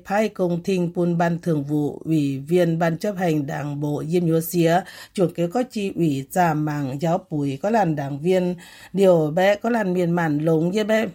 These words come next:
mua tỏi phính miền tổ, liều bé kết nạp biệt đảng, có làn miền như bua cấu tháo này bé đoàn viên, hội viên, bé nhuột miền cháu nhàng thun hên, có làn miền diêm bành tảo táo duấn, phìn xanh, diêm kêu có làn dân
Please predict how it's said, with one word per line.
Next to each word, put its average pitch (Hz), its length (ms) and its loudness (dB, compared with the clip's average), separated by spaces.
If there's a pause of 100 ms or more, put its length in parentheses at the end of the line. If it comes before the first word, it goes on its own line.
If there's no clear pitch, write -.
mua 185 140 -2
tỏi 143 220 -4
phính 175 240 -4
miền 175 180 0 (100)
tổ, 147 260 0
liều 160 120 2
bé 170 160 0
kết 233 180 -2
nạp 165 340 -2
biệt 151 100 -4
đảng, 143 400 -4 (360)
có 233 100 2
làn 233 220 4
miền 202 240 0
như 196 100 -4
bua 202 160 0
cấu 185 240 2
tháo 180 280 -2
này 170 160 -2
bé 185 180 -2
đoàn 175 300 0
viên, 180 300 0
hội 147 340 -2
viên, 180 440 2 (340)
bé 233 140 4
nhuột 185 260 4 (340)
miền 180 440 0
cháu 175 120 0
nhàng 180 260 0
thun 185 220 2
hên, 202 420 4 (100)
có 214 100 0
làn 185 360 2
miền 175 260 0
diêm 175 260 -2
bành 175 160 -2
tảo 170 240 -2
táo 160 260 -4
duấn, 180 380 2 (280)
phìn 175 240 0
xanh, 185 520 0 (260)
diêm 185 240 0
kêu 185 180 0
có 233 120 -2
làn 196 240 2
dân 180 160 -2